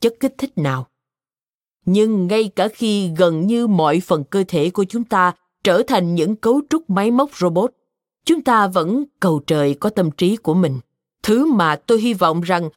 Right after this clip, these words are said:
chúng ta sẽ có thể nâng cấp một cách có ý thức, khiến chúng ta trở nên người hơn và ít máy móc hơn. Để bước vào trạng thái trắc ẩn và quán hiện,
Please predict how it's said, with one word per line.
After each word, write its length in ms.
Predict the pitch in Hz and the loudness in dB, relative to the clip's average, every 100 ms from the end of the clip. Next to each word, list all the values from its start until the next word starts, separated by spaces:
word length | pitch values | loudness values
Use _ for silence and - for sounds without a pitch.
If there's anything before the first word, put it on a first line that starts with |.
| _ _ | _ _
chúng 140 | 294 | -4
ta 280 | 294 226 196 | 0 0 0
sẽ 180 | - 185 | 0 -4
có 180 | 185 277 | -2 -2
thể 200 | 240 165 | 0 -2
nâng 280 | 240 240 214 | 0 0 -2
cấp 320 | - 311 - | -2 -4 -2
một 220 | 170 - | -4 -2
cách 140 | 202 226 _ | -6 -8 _
có 180 | 190 208 | -2 -2
ý 160 | 185 214 | -2 -4
thức, 220 | 240 254 _ _ _ _ _ _ | -4 -4 _ _ _ _ _ _
khiến 240 | - 240 254 | -4 -2 0
chúng 160 | 302 | -2
ta 260 | 254 214 196 | 0 2 2
trở 180 | 190 202 | 0 0
nên 540 | 247 220 208 214 190 | 2 2 2 0 2
người 260 | 175 160 147 | 2 0 0
hơn 360 | 156 202 185 131 _ - | -2 -2 -2 -6 _ -6
và 400 | 160 147 139 - | 0 0 0 -4
ít 140 | 214 233 | -4 -4
máy 300 | 156 165 185 | -2 0 2
móc 240 | 220 220 226 | 2 0 -2
hơn. 260 | 170 170 139 - _ _ _ _ _ _ _ _ _ - | -2 -2 -4 -12 _ _ _ _ _ _ _ _ _ -2
Để 180 | 175 | 0
bước 260 | 214 277 - | 2 0 0
vào 120 | 170 | -2
trạng 240 | - 156 170 | 0 -4 -2
thái 340 | 202 233 277 - | 0 0 -2 -2
trắc 260 | 311 - | -4 -2
ẩn 300 | 185 156 185 | -2 0 -2
và 160 | 208 151 | -2 -4
quán 260 | - 190 285 | -2 -2 -2
hiện, 360 | 208 147 151 | 0 -2 -2